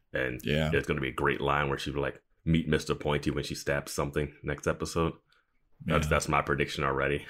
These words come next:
Speaker 1: <laughs> for next episode if she's dead. Um,
Speaker 2: Next episode titled Mister Pointy.
Speaker 1: <laughs> It's not titled Mister Pointy, but at some point there will be a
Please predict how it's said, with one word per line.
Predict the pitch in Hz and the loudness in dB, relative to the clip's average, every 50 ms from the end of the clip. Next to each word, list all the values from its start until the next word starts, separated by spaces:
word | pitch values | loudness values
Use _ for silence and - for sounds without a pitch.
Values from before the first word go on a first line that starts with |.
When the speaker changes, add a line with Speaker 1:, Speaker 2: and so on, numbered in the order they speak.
| - - - | -12 -16 -16
Speaker 1:
<laughs> | - - - | -20 -20 -4
for | - - 76 | -2 0 0
next | 78 73 - 82 | 0 0 0 0
episode | 76 76 - 73 - 85 78 73 | 0 0 -2 -2 0 0 2 2
if | 82 80 | 0 -2
she's | - - 76 71 - | -4 -4 -6 0 2
dead. | 85 80 85 - - - - - - - - - - - - | 4 4 4 2 0 -8 -14 -16 -18 -20 -20 -20 -6 0 4
Um, | 82 78 78 76 73 69 71 - - - _ _ _ _ _ _ - - | 6 6 6 6 4 2 0 -2 -6 -12 _ _ _ _ _ _ -2 0
Speaker 2:
Next | - 98 - - | 2 2 4 4
episode | 101 95 - - 98 95 92 87 | 2 2 2 4 6 6 6 6
titled | - - - 87 92 90 87 87 87 | 4 4 6 6 8 8 8 6 6
Mister | 90 82 - - 85 | 4 4 2 0 0
Pointy. | - - 90 87 85 82 - - 87 - - | 2 4 4 4 6 6 6 6 6 6 2
Speaker 1:
<laughs> | 107 92 - | 0 2 4
It's | - 135 - - - - - 107 | 4 4 4 2 -2 -2 2 6
not | 117 120 113 107 | 6 6 8 10
titled | - 117 123 139 113 98 | 10 12 12 12 12 10
Mister | - 90 92 80 | 10 6 4 2
Pointy, | - - 87 82 80 | 2 4 6 6 6
but | 76 80 - - - - - - | 6 4 2 2 -4 -6 2 6
at | 98 95 - | 6 6 6
some | - - 104 98 95 | 8 8 8 8 8
point | - 107 95 87 80 69 76 | 6 6 6 6 6 6 6
there | 80 80 80 78 78 | 6 6 6 6 6
will | 78 80 78 76 | 4 4 4 4
be | 78 78 76 | 4 4 6
a | 76 | 6